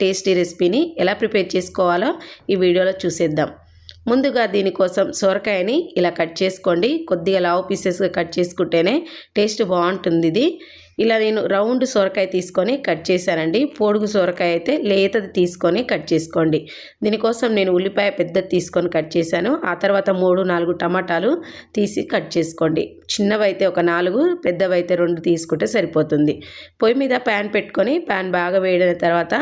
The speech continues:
రెండు మూడు టేబుల్ స్పూన్ల వరకు ఆయిల్ వేయండి. ఆయిల్ కొద్దిగా వేడైన తర్వాత తాలింపు గింజలు వేసుకొని దోరగా ఫ్రై చేసుకోండి. ఇలా ఫ్రై చేసిన తర్వాత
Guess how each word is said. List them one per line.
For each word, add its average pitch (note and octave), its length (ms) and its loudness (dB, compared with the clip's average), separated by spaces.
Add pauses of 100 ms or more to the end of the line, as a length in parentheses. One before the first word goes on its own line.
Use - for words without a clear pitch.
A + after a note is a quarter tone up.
(480)
రెండు A3+ 240 0
మూడు A#3 200 0
టేబుల్ G3+ 280 0
స్పూన్ల F#3+ 340 2
వరకు E3 240 0 (160)
ఆయిల్ E3+ 240 2
వేయండి. D#3 380 2 (480)
ఆయిల్ G#3+ 280 0
కొద్దిగా G3+ 340 0
వేడైన F#3+ 400 0
తర్వాత F#3 240 0 (240)
తాలింపు G3+ 440 0
గింజలు F3+ 340 2
వేసుకొని F3+ 440 0 (140)
దోరగా F3+ 380 2
ఫ్రై E3+ 100 0 (160)
చేసుకోండి. D#3 500 0 (400)
ఇలా B3 200 2
ఫ్రై A#3 100 0 (120)
చేసిన A#3 260 0 (100)
తర్వాత F#3 280 2